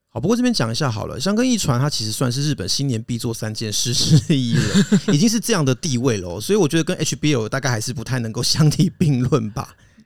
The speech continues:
Speaker 2: 嗯，就是它，它真的是，就是一定要看啊。
Speaker 1: 在那个十二月三十一号晚上要看红白歌合战嘛，
Speaker 2: 嗯。
Speaker 1: 然后一月一日的凌晨就是要去庙里参拜敲钟，一月二号、三号就是香根一传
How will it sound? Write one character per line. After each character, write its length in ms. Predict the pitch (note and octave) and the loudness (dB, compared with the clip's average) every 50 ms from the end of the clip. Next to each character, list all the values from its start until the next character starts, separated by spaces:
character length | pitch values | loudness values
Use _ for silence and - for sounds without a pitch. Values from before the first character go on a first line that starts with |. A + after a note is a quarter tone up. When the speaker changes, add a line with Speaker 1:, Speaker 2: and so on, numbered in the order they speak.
| _ _ _ _ | _ _ _ _
Speaker 2:
嗯， 560 | E3 E3+ D#3+ D3+ C#3+ C3+ C3+ B2+ B2 C3+ E3 - | 0 2 2 2 2 0 -2 -2 -4 -6 -8 -4
就 120 | - B3 | -4 -4
是 240 | B3+ - C#4 A3 F3+ - _ _ _ - | -2 -2 -4 -6 -6 -10 _ _ _ -10
它， 160 | - E3+ G#3+ | -8 -6 -6
它 220 | - - A#3 A#3+ A3 | -4 -2 -2 -2 -2
真 160 | - A3+ G#3+ | -2 -4 -6
的 120 | G3+ F3 | -4 -4
是， 480 | E3+ - F#3+ F3+ E3 D3+ C3+ B2 G#2 - _ _ _ _ - | -4 -4 -4 -4 -4 -4 -4 -6 -10 -14 _ _ _ _ -10
就 120 | - B3+ | -8 -8
是 120 | - F4 C4+ | -8 -8 -8
一 140 | - E3 D#3+ | -8 -8 -8
定 140 | - A3 | -4 -4
要 140 | G#3 F#3+ F3+ | -2 -2 -2
看 300 | F3 - - F#3+ E3 D3 | -2 -2 -2 -2 0 0
啊。 320 | C3+ B2+ A#2+ A#2+ - C#3+ C#3+ - | -2 -2 -2 -2 -4 -8 -12 -6
Speaker 1:
在 380 | - - F#3 E3+ D#3+ D3+ D3 C#3+ | -2 0 2 2 2 2 2 2
那 160 | D3 D3+ D3 | 0 -2 -2
个 600 | C#3 - - A#2+ A#2 A2+ A2 A2 G#2+ G#2+ G#2+ A2+ A2+ - | -4 -4 -4 -2 0 0 0 0 -2 -2 -4 -6 -10 -10
十 180 | - - - E3 | -6 -2 0 2
二 40 | F3 | 2
月 100 | F3+ F3 | 2 2
三 140 | E3 E3 D#3+ | 2 2 0
十 120 | - C3+ | 0 2
一 60 | B2+ | 2
号 80 | D3+ C#3+ | 2 2
晚 160 | A#2+ G2+ F#2+ | 2 0 -2
上 120 | G#2 B2 | -2 -2
要 120 | A#2+ A#2+ A#2 | -2 -2 -2
看 320 | - - - B2 A#2 G#2+ G#2+ | -4 -6 -6 -4 -4 -4 -4
红 120 | G#2+ G#2+ | -6 -6
白 120 | G#2+ A2 | -4 -4
歌 160 | A2+ - A#2 A2+ | -4 -4 -4 -4
合 120 | A#2+ G#2 | -4 -6
战 240 | F2 - - G#2 F2 | -6 -6 -8 -8 -8
嘛， 200 | D#2 C2 A#1+ - - _ _ - | -8 -12 -14 -16 -18 _ _ -8
Speaker 2:
嗯。 280 | D#3+ D3+ D3 C3 B2+ - | -4 -4 -4 -4 -6 -8
Speaker 1:
然 120 | B2+ A2+ A2 | -8 -6 -4
后 140 | A#2+ B2+ | -4 -4
一 80 | C3+ C#3 | -2 0
月 140 | C3+ C#3+ C#3 | 0 2 2
一 140 | C3 C3 C3 | 0 0 -2
日 120 | C3+ C3 | -2 -2
的 100 | A#2+ G#2+ | -2 -2
凌 180 | G#2+ F#2 E2+ G2 | -4 -6 -8 -8
晨 180 | - - G#2+ G2+ | -6 -6 -6 -6
就 80 | B2 | -6
是 140 | A#2+ - - | -4 -4 -2
要 80 | A#2+ A#2 | -2 -2
去 120 | A2 A#2+ | -2 -2
庙 160 | B2 B2+ A#2+ | -2 -2 -2
里 80 | A2 G#2+ | -4 -4
参 220 | - - A2+ A2 | -6 -8 -8 -6
拜 160 | A2+ A#2 G#2+ | -6 -6 -6
敲 240 | G#2+ - - - - - | -6 -6 -6 -6 -8 -10
钟， 220 | - - - - - - - - - _ _ | -10 -12 -12 -12 -14 -18 -20 -20 -20 _ _
一 120 | - D3+ D#3 | -4 0 2
月 120 | F3 E3+ | 2 4
二 140 | - D#3 C#3+ | 4 2 2
号、 140 | C#3+ C#3+ C3 | 2 2 0
三 200 | - C3 B2+ B2 | 0 -2 -2 0
号 120 | C3 A#2+ | 0 0
就 80 | - A#2+ | 0 -2
是 80 | A#2+ | -2
香 160 | A#2 - G#2+ | -2 -2 -4
根 160 | G#2 G#2+ G#2 G#2+ | -4 -6 -6 -6
一 100 | G#2 F#2+ | -6 -8
传 260 | - - - - | -8 -8 -8 -10